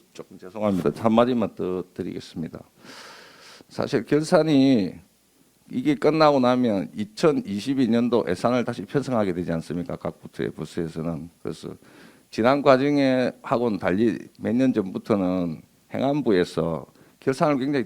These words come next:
중요하게 생각해서 결산위원들이 저-, 의무적으로 결산에 관련돼 있는 업무를 숙지하기 위해서 교육을 받아야 되죠.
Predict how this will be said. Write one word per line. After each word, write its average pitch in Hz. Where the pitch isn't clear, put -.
중요하게 120
생각해서 107
결산위원들이 131
저-, -
의무적으로 147
결산에 131
관련돼 101
있는 110
업무를 147
숙지하기 131
위해서 95
교육을 131
받아야 139
되죠. 85